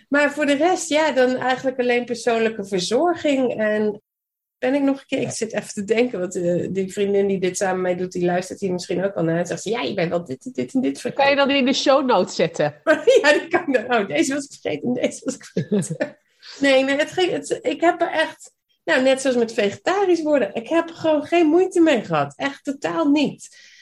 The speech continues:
Speaker 1: En mijn kinderen hebben muziekles, eh, die spelen allebei drums. Eh, even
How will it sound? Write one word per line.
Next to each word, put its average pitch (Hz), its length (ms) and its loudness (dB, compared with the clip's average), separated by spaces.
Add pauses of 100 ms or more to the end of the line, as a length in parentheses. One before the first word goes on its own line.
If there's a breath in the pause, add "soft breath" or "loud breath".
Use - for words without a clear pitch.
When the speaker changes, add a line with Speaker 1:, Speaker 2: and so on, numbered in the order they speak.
(180 loud breath)
Speaker 1:
En 262 400 0 (280)
mijn 240 220 0
kinderen 262 320 2
hebben 214 200 0
muziekles, 302 800 -2
eh, 226 500 0
die 208 80 -4
spelen 202 480 -4
allebei 185 440 -4
drums. 294 560 -4 (360 loud breath)
Eh, 214 380 0
even 214 260 -2